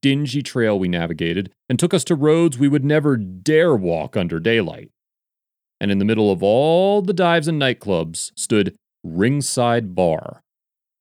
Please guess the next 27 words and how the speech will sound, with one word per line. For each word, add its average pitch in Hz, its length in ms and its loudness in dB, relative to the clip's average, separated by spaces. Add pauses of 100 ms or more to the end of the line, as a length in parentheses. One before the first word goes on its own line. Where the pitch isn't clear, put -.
(340)
Rated 107 320 0
as 110 120 -4
one 110 120 0
of 92 60 -2
the 90 60 -4
top 147 400 -2
five 151 400 0
nightlife 120 560 0
spots 95 320 -2
in 95 80 0
Luzon, 92 500 0 (500)
the 120 60 -2
combination 156 540 0
of 123 60 -4
Chinese 160 440 0
lanterns 151 680 -2
and 95 140 -4
marquee 143 460 0
signage 127 560 0
depicting 110 340 -4
tonight's 98 300 -2
events 92 320 -2
really 202 320 -2
tied 160 380 -2
the 160 60 -2
joint 143 280 -2
together. 123 460 -2